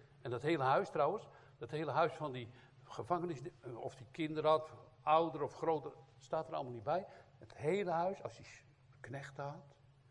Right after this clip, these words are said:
het hele huis werd gedoopt. Er staat dat zijn hele huis zalig geworden is. Zo. En wij waren allemaal heel veel, eh, dingen, dus dit moet eerst en dat moet eerst en dat moet eerst. En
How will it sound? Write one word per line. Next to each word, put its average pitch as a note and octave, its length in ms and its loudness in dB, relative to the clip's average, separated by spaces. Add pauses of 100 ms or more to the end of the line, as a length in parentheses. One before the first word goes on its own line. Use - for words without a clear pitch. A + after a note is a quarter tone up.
(440)
het - 100 -20
hele D#3 240 -4
huis C#3+ 200 -4
werd C3+ 160 -12
gedoopt. A2+ 520 -10 (760)
Er - 60 -18
staat D3 340 -4
dat A#2+ 200 -8
zijn A2 180 -12
hele D3 280 -4
huis D3+ 360 -4
zalig D#3 460 -8
geworden A#2+ 520 -10
is. - 260 -20 (1080)
Zo. - 520 -14 (1500)
En G#2+ 240 -12
wij B2+ 200 0
waren B2+ 340 0
allemaal B2 460 2
heel D#3+ 280 0
veel, A#2+ 480 -4
eh, G2 140 -10
dingen, C#3+ 460 -8
dus - 340 -16
dit D3 200 -6
moet D#3 220 -6
eerst D#3 320 -4
en G#2+ 160 -8
dat D#3+ 220 -2
moet C#3+ 200 -10
eerst D#3 340 -6 (600)
en G#2 120 -16
dat D3 240 -2
moet C#3 180 -12
eerst. C3+ 300 -10
En - 140 -18